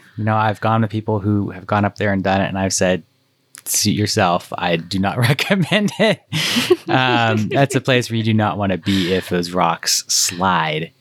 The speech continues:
Speaker 1: Um, and, uh, you know, you can get a perfectly beautiful, wonderful look from below. Um, and, and I, you know, bring a lunch,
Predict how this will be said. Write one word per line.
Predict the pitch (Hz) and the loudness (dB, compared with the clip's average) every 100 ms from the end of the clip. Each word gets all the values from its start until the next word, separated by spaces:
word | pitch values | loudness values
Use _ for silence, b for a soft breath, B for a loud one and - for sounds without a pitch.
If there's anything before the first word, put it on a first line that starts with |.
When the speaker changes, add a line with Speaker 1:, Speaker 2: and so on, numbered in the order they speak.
| - | -6
Speaker 1:
Um, | - - 85 80 80 - - | -2 0 0 -2 -6 -10 -8
and, | 98 90 85 85 | -2 -2 0 0
uh, | 85 160 156 - B B - | 0 0 -2 -10 B B -20
you | - 147 | -6 0
know, | 139 | 2
you | 151 | 2
can | 151 | 2
get | 139 | 0
a | 120 | -2
perfectly | - 143 139 143 139 113 - _ | -2 0 0 2 0 -2 -8 _
beautiful, | - 104 110 127 123 127 117 87 92 | -10 -2 2 2 2 0 0 -2 -4
wonderful | 98 107 110 104 98 | -2 0 0 -2 0
look | 95 90 | 0 -2
from | - 82 | -4 -4
below. | 80 82 82 80 73 - | -2 0 2 0 -2 -6
Um, | 90 82 78 76 | -8 -6 -6 -8
and, | - 85 - | -10 -10 -6
and | 85 | -4
I, | 80 78 - - | -4 -6 -10 -10
you | 104 | -8
know, | 82 - | -8 -4
bring | 113 117 | -2 0
a | |
lunch, | 107 107 107 - - | 0 0 0 -2 -6